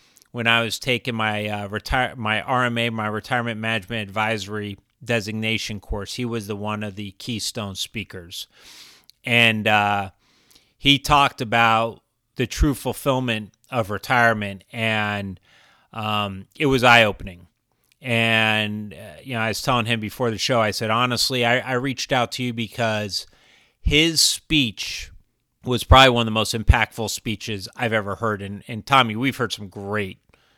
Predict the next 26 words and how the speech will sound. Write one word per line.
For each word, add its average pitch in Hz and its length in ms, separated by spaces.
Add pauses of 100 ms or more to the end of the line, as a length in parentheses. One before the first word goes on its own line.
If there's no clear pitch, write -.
(160)
great 110 480
speakers 95 800
over, 101 460 (180)
you 117 100
know, 101 160
the 95 140
ten, 110 340
twenty, 104 320
thirty 104 320
years. 98 580 (680)
Um, 107 520
but 117 320 (160)
what 120 280
he 151 240
really 139 360
talks 127 520
to 113 240
is 104 120
some 156 300
of 196 80
the, 120 240
you 135 140
know, 127 100
things 185 300
that 175 340 (720)
people 175 300